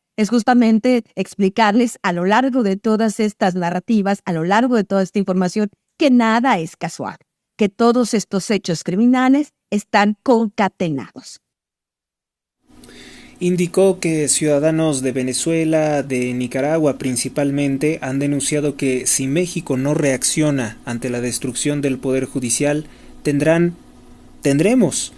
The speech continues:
Speaker 2: eh, terribles resultados como los que ellos han estado padeciendo con Daniel Ortega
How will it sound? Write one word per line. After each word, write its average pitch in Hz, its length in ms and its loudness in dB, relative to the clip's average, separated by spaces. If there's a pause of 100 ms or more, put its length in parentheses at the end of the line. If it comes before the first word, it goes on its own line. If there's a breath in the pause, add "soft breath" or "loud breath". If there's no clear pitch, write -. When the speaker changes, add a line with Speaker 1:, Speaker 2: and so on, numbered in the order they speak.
(440 loud breath)
Speaker 2:
eh, 143 260 0
terribles 165 480 2
resultados 151 640 2
como 147 240 -2
los 135 200 -2
que 156 100 -2
ellos 143 240 0
han 147 100 -2
estado 143 360 -2
padeciendo 139 600 0
con 120 200 0
Daniel 135 320 0
Ortega 151 540 0